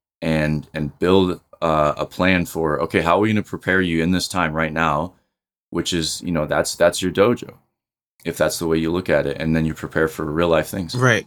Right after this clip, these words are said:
Speaker 2: 'Cause when you have A D H D, you have these, um, these functions that are,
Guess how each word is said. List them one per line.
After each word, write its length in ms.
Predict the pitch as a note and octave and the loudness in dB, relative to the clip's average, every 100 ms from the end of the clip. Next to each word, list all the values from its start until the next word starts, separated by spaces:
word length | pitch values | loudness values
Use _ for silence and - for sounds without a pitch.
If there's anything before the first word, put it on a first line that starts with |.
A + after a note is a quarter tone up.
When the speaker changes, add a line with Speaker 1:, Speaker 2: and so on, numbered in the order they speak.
| - | -4
Speaker 2:
'Cause 180 | C3+ B2 | -2 2
when 140 | C#3+ | 4
you 100 | D#3 | 4
have 320 | D#3+ C#3+ C3 - _ _ _ | 4 4 0 -8 _ _ _
A 140 | - C3 | 0 2
D 160 | B2+ | 2
H 180 | A#2+ - | 0 -2
D, 100 | D3 | -2
you 220 | C#3+ A#2 | -2 -2
have 420 | A2 A#2+ A2 G#2+ G2 _ | 0 2 2 0 -8 _
these, 360 | A#2+ A2 G#2+ G2+ - | -8 -4 -4 -6 -8
um, 440 | A2 G#2+ G#2 G2+ F#2+ _ _ _ | -8 -4 -4 -6 -10 _ _ _
these 240 | - D#3 - | 0 2 2
functions 560 | - A3+ B3+ F3 C3 | 2 2 0 -2 -2
that 160 | A#2+ A#2 | -2 0
are, 320 | A2+ A2 F#2+ | 0 -2 -6